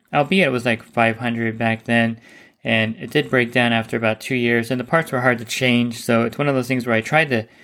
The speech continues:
change parts myself, and you open it up, and there's, there's so many little parts in there, wasn't effective. But there's been a lot of solar cleaners,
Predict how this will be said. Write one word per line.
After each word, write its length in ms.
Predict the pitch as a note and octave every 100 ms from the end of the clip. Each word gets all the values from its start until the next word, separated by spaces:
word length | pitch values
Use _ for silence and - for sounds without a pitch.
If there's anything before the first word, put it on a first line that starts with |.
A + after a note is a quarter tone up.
| _
change 300 | - C3+ A#2+
parts 260 | - B2 -
myself, 540 | A2+ G#2+ - A#2 A2+
and 100 | A#2+
you 240 | A#2 D3+ C#3+
open 140 | C3+
it 120 | A#2+
up, 180 | A#2 A#2
and 80 | A2+
there's, 180 | A2 - -
there's 220 | A#2+ G#2
so 120 | C#3+
many 200 | C3 A#2
little 160 | A#2 G#2+
parts 380 | - B2+ B2+
in 80 | C3
there, 280 | B2+ B2 B2 - - - _
wasn't 240 | A#2+ A#2
effective. 420 | G#2+ A#2+ A2 - A2+
But 120 | A#2
there's 160 | D#3+
been 120 | F#3 C#3+
a 60 |
lot 160 | B2 A#2+
of 80 | A#2
solar 300 | C3 A#2+ A2+
cleaners, 520 | - A#2+ A#2 A2+